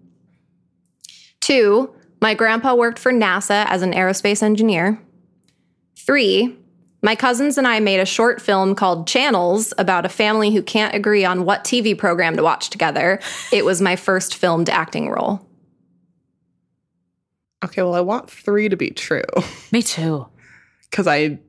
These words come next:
Speaker 2: need to see it. <laughs> Um, these are so specific.
Speaker 3: Yeah, what
Speaker 2: All of
Speaker 3: the
Speaker 2: them are
Speaker 3: hell?
Speaker 2: so specific.
Speaker 1: I know. I got tricky with a lot of these.
Speaker 2: Yeah, you did.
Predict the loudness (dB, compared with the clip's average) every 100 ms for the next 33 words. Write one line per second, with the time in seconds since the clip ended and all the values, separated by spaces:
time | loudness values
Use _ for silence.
0 | _ _ _ -2 0 0 -2 -4 -2 0
1 | -2 0 -2 -2 -2 -6 -4 -2 0 2
2 | 2 2 0 0 -2 -4 -12 -12 -10 -10
3 | -10 _ -14 -14 _ _ _ _ _ _
4 | _ -2 0 0 2 2 0 -2 -4 -2
5 | -2 0 -2 -4 -6 -2 -2 -2 -4 -4
6 | -2 0 2 2 2 2 2 2 0 -2
7 | -4 -4 -4 -4 -6 -12 _ _ -4 0
8 | 0 -2 -2 0 0 0 -2 -2 0 0
9 | 0 0 0 0 0 2 2 0 0 0
10 | 0 0 -4